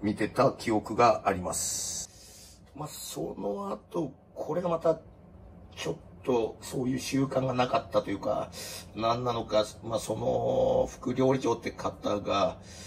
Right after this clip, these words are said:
えー、やっぱすごすぎる人なんで、まあ、他の先輩とかも固まってるんですよね。だけど、僕は高校、高校卒業してすぐだったから、なんかその感覚があんまり、えー、えー、ちょっ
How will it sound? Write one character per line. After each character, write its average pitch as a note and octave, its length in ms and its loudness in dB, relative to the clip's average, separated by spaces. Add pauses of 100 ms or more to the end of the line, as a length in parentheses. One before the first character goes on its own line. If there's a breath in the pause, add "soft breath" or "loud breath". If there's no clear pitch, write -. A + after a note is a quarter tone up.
(220 loud breath)
え - 500 0
ー、 - 20 -4
や - 80 4
っ - 20 -10
ぱ - 80 -4
す - 140 -4
ご - 120 2
す - 100 -2
ぎ C3 100 6
る A2+ 80 0
人 - 180 -2
な E2 100 0
ん D#2 140 -6
で、 G2 320 4 (600)
ま G#2+ 140 4
あ、 - 20 6
他 A2 220 2
の D#3 100 4
先 D3 180 0
輩 C#3 160 6
と C3+ 80 0
か C3+ 80 2
も F#2+ 260 2 (480)
固 - 260 0
ま F3 100 6
っ F3 60 -2
て F3+ 100 4
る E3 120 6
ん C#3 40 4
で G#2 60 2
す - 80 -8
よ - 120 -8
ね。 B2 300 4 (1400 loud breath)
だ - 60 2
け D3+ 60 4
ど、 A#2 80 0 (360)
僕 - 60 -4
は C3+ 80 -2
高 - 500 0
校、 F#3+ 320 6 (140)
高 - 220 -2
校 F3+ 180 0
卒 E3+ 220 0
業 E3 80 6
し - 20 -2
て D#3+ 80 2
す - 200 -2
ぐ E3+ 100 6
だ C#3+ 80 8
っ - 80 -4
た E3+ 80 2
か C3+ 60 4
ら、 - 40 0
な - 80 -2
ん - 20 0
か C#3 60 2
そ - 160 -2
の D3+ 80 2
感 C#3 240 -4
覚 - 240 -4
が B2 80 4
あ A#2+ 40 6
ん B2+ 60 0
ま B2+ 80 6
り、 A#2+ 200 -2 (840 loud breath)
え - 380 -2
ー、 - 60 -6 (840)
え - 80 -14
ー、 - 40 -16
ち - 60 -8
ょ - 40 -8
っ - 20 -12